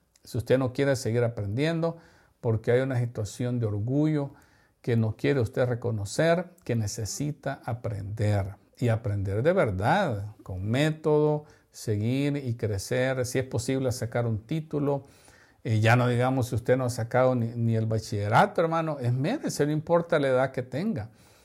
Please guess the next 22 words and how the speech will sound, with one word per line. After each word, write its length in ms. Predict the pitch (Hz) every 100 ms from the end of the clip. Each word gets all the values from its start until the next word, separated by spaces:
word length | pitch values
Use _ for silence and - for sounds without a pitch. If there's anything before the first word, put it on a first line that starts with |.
| _ -
Hoy 140 | 120 139
hay 220 | 147 156
programas 680 | 151 135 123 139 151 139 117
sabatinos 720 | 110 104 - 147 175 165 117
que 120 | 113
tiene 220 | 117 139
el 60 | 135
Ministerio 380 | 123 107 131 135
de 60 | 127
Educación, 640 | 120 110 101 139 151 156
hasta 340 | 135 117 120 117
por 160 | 127
internet 640 | 127 120 120 101 101 147 185
puede 220 | 139 127
sacar 380 | - 120 131 123
su 180 | 139 131
bachillerato 580 | 127 131 135 139 139
en 80 | 131
cosa 320 | 120 147 196
de 80 | 190
un 200 | 170 190
año. 420 | 113 175 277 131